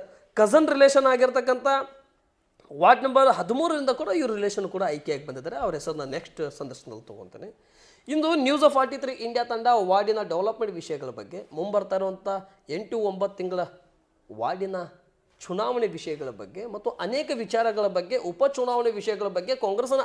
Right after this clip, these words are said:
ಐದು ಗ್ಯಾರಂಟಿಗಳ ಬಗ್ಗೆ ನಮ್ಮ ಜೊತೆ ಗುರುರಾಜ್ ನಿಂಗೋಜಿ ಅವರು ಇದ್ದಾರೆ. ಯಾಕಂದರೆ ಮೇಡಮ್ ಅವರು ಸಂದರ್ಶನ ನೀಡಬೇಕಾಗಿತ್ತು, ಕೆಲವೊಂದಿಷ್ಟು ಕಾರಣದಿಂದ ಟೌನಿನ ಕೆಲಸದಿಂದ ಆಗಿರಲಿ ಅಥವಾ ಅವರ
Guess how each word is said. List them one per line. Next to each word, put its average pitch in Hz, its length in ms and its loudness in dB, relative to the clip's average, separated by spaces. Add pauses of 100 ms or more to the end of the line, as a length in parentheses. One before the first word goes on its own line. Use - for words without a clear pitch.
ಐದು 285 260 -2
ಗ್ಯಾರಂಟಿಗಳ 254 680 2
ಬಗ್ಗೆ 196 640 -4 (140)
ನಮ್ಮ 202 120 -2
ಜೊತೆ 196 240 -4
ಗುರುರಾಜ್ 208 560 -4
ನಿಂಗೋಜಿ 190 360 -2
ಅವರು 185 120 -4
ಇದ್ದಾರೆ. 165 640 -8
ಯಾಕಂದರೆ 247 400 2
ಮೇಡಮ್ 220 340 6
ಅವರು 247 140 8
ಸಂದರ್ಶನ 226 520 -2
ನೀಡಬೇಕಾಗಿತ್ತು, 202 800 -2
ಕೆಲವೊಂದಿಷ್ಟು 190 640 -8
ಕಾರಣದಿಂದ 185 720 -2 (1000)
ಟೌನಿನ 214 380 4
ಕೆಲಸದಿಂದ 196 560 -2
ಆಗಿರಲಿ 175 420 -2
ಅಥವಾ 254 280 -6
ಅವರ 202 180 -4